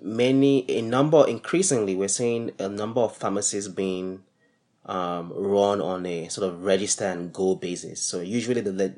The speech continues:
I mean, the legislation as it is today is that you cannot run a pharmacy without a pharmacist's license.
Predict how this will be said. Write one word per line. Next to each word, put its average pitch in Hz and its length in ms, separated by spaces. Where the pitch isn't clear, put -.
I 95 40
mean, 104 160
the 101 80
legislation 104 500
as 98 100
it 98 120
is 113 100
today 98 420
is 98 140
that 92 140
you 98 100
cannot 101 680
run 98 300
a 92 40
pharmacy 104 680
without 95 240
a 95 40
pharmacist's 95 520
license. - 680